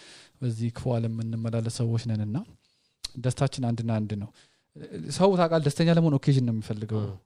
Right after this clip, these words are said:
Speaker 1: ለዛ ነው፣ እ፣ መዝጊያችን ይሄን ያደረግነው ያለ። አዲስ ዓመት ሲመጣ፣ ሜይ ቢ ለህፃናት አዲስ ልብስ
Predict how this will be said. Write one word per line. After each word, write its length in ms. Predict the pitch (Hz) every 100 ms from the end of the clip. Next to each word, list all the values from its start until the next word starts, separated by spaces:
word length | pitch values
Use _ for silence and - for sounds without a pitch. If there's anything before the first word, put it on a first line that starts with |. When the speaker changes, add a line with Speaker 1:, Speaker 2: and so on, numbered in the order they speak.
| _
Speaker 1:
ለዛ 180 | 127 123 131
ነው፣ 160 | 127 120
እ፣ 140 | 117 110 107 107 117 - _ -
መዝጊያችን 520 | 123 113 113 113 - 113
ይሄን 200 | 110 107
ያደረግነው 320 | 107 107 107
ያለ። 180 | 107 135 247 - - -
አዲስ 280 | 139 139 175 -
ዓመት 300 | 147 151 -
ሲመጣ፣ 380 | - - 139 139 143 131 123 113 117 117 120
ሜይ 140 | 127
ቢ 60 | 135 151 131 120 -
ለህፃናት 460 | 123 127 123 131 131
አዲስ 220 | 117 123
ልብስ 200 | 139 123